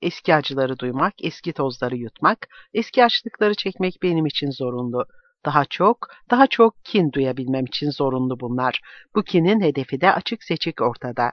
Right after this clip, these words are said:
Düşman alçakça, rezilce, sinik bir biçimde bizim kuşağı daha beşiğinden beri izlemektedir,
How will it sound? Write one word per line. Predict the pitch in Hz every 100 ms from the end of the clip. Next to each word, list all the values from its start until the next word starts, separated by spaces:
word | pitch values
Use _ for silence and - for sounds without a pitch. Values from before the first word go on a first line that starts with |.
| - _
Düşman | - - 214 208
alçakça, | 131 170 - 180 - - 127
rezilce, | 135 156 175 190 143 123 123 - -
sinik | - 226 254 -
bir | 135
biçimde | 131 - 139 160 160
bizim | 170 170
kuşağı | - - 175 170
daha | 180 196
beşiğinden | 190 - 202 220 226
beri | 208 214
izlemektedir, | 208 190 202 190 - 185 147 135 220